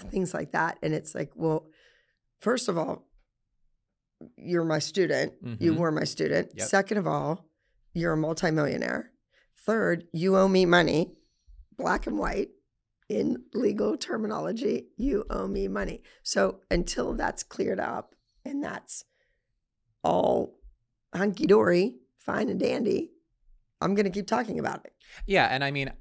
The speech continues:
Speaker 2: honestly, like, any teacher has the right to discuss their students, you know, people, and it's your work. You know, you didn't have children of your, of your own, and, you know, I've,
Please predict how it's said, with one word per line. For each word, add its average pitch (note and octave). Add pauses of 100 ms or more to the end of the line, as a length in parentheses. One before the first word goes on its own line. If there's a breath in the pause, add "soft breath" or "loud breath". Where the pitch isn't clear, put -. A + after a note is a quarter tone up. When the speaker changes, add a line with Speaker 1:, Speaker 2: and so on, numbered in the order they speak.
Speaker 2:
honestly, C3+
like, G#2
any A#2+
teacher G#2+
has G2
the G2
right F#2
to G2+
discuss F#2+
their G2
students, G2+
you G#2
know, F#2+
people, G#2+
and B2+
it's C3
your D#3+
work. A2+
You G#2
know, G2+
you G2
didn't C#3+
have A2+
children F#2+
of F2+
your, F#2
of G2
your F#2
own, F#2
and, G2
you G2+
know, G2
I've, G#2+